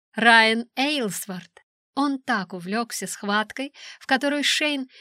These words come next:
используя свой учебный кол, явно был близок к победе, что не заметил, как два других взрослых стража подкрались к нему и Камиле.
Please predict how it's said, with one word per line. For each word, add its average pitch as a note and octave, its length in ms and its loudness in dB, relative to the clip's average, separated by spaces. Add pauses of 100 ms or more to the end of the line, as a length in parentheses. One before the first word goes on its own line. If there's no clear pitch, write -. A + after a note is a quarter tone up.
(120)
используя C4 640 0
свой C4 320 -2
учебный A#3+ 420 0
кол, A#3+ 280 2
явно A3 540 4
был A3+ 300 0
близок G#3+ 560 0
к - 40 -18
победе, G#3 600 0 (320)
что - 180 -8
не G3+ 140 -4
заметил, G3 600 -6 (460)
как A#3 220 2
два B3+ 220 4
других D4 480 -2
взрослых A#3 600 -4
стража A#3 540 -4 (240)
подкрались A#3+ 840 2
к - 100 -8
нему A#3+ 340 2
и B3 100 2
Камиле. C4+ 720 2